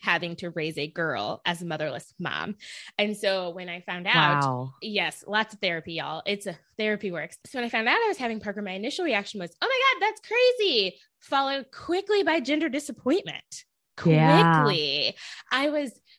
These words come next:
Speaker 1: so unhappy that I was having a girl for so long. Like,
Speaker 2: How long?
Speaker 1: for so,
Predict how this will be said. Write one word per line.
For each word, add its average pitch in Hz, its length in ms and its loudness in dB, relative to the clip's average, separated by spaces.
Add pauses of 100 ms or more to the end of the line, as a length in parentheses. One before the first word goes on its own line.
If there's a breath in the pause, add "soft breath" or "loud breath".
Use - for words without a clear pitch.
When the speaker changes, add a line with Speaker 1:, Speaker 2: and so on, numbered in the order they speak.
Speaker 1:
so 381 880 -2 (120)
unhappy 254 1200 0
that 180 140 -6
I 175 100 -2
was 185 160 -6
having 202 380 -2
a 180 40 -6
girl 175 380 0
for 214 180 -4
so 202 1120 -2 (120)
long. 165 760 -8 (140)
Like, 202 120 6
Speaker 2:
How 214 80 6
long? 185 420 2 (120)
Speaker 1:
for 269 180 -2
so, - 260 -8